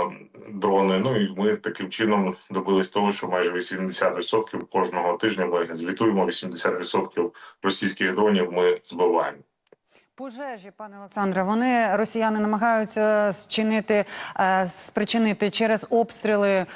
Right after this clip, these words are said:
Speaker 2: з артилерії, чи і дрони також для цього застосовують, якщо йдеться про,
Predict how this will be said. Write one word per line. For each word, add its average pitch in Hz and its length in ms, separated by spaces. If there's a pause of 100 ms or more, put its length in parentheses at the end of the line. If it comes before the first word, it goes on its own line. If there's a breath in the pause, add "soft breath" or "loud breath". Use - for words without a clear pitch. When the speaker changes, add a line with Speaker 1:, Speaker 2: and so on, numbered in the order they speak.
(160 loud breath)
Speaker 2:
з 180 180
артилерії, 233 800
чи - 180
і 208 380
дрони 208 340
також 190 300
для 185 120
цього 196 320
застосовують, 208 720
якщо 208 280
йдеться 220 560
про, 226 560